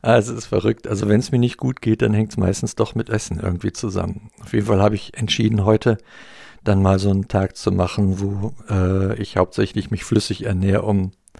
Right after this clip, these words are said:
das ganze System wieder zu entlasten. Und dann schaue ich mal, was das, äh,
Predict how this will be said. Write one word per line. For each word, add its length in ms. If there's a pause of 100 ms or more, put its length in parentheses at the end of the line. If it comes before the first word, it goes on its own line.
(760)
das 160
ganze 280
System 440
wieder 220
zu 140
entlasten. 580
Und 120
dann 220 (400)
schaue 280
ich 100
mal, 160
was 220
das, 300 (500)
äh, 460